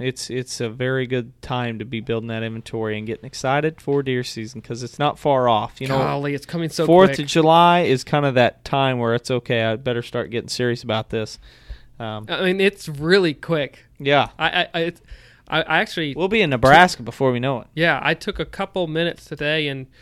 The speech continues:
Speaker 2: just shot, um, my bow in my garage, which is, like, tiny, tiny little practice, but just kinda getting to the motion of everything. And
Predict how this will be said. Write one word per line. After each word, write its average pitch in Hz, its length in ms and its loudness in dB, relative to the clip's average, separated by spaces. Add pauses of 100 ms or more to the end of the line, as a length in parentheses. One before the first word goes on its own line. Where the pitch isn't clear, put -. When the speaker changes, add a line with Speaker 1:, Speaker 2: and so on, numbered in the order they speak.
(200)
Speaker 2:
just 147 200 -8
shot, - 500 -6 (220)
um, 135 600 -8
my 139 160 -8
bow 143 300 -4
in 139 60 -6
my 131 140 -8
garage, 135 580 -6
which 135 220 -14
is, 127 160 -12
like, 131 220 -10 (1040)
tiny, 143 340 -6
tiny 143 340 -8
little 139 220 -8
practice, 139 380 -8
but 160 140 -4
just 156 260 -2
kinda 160 180 -2
getting 151 340 -6
to 160 120 -6
the 143 80 -4
motion 143 380 -4
of 143 80 -6
everything. 139 500 -6
And 127 160 -12